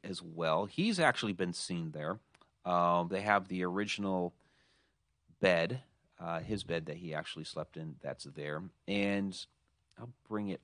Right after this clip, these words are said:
up here. There is an account from eighteen ninety of his ghost being sighted there. And so I have a couple quotes I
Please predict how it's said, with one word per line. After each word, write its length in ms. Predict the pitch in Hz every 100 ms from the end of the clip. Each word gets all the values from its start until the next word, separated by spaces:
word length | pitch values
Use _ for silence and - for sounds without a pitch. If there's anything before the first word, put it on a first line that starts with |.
| -
up 240 | 92 -
here. 320 | - - 80 80
There 240 | 98 131
is 360 | 151 208 190 -
an 160 | 117
account 840 | 107 - - - 139 78 - - - _ _ _ _ _ _ -
from 720 | 95 95 95 92 92 92 90 - -
eighteen 460 | 123 - - 151
ninety 460 | 107 82 78 73 78 _ _ _ _ _ _ _ _ _ _ _ _ _ _ _ _ _
of 220 | 120 127 127
his 180 | 117
ghost 340 | - 95 95 -
being 200 | 90 85
sighted 440 | - 101 85 71
there. 220 | 62 55 - _ 90
And 120 | 87
so 200 | - 82
I 40 |
have 160 | 87 139
a 40 |
couple 240 | 135 117 92
quotes 580 | - - 80 - - -
I 40 | 85